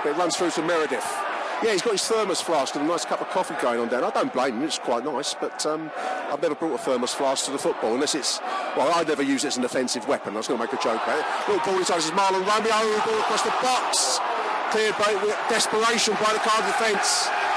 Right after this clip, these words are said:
Gregory was in attendance, but the, the defence managed to get that one away. Little right-sided cross on forty-four and a half minutes.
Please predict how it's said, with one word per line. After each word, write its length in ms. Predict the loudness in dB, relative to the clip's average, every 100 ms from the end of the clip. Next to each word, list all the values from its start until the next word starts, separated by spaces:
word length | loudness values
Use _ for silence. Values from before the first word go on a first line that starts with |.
| 0
Gregory 260 | 0 2 2
was 140 | 2
in 60 | 2
attendance, 560 | 2 2 2 0 0 0 0
but 80 |
the, 80 | 0 0 0
the 60 | 0
defence 320 | 0 0 0
managed 220 | 0 0
to 60 | 0
get 120 | 0
that 80 | 0
one 160 | 2
away. 160 | 2 2 0
Little 180 | 0 2
right-sided 480 | 2 2 2 2 0 -2 -2 -2 0
cross 220 | 0 0
on 80 | 0
forty-four 540 | 0 0 0 0 2 2
and 20 |
a 100 | 4
half 180 | 2 2
minutes. 540 | 0 0 0 0 0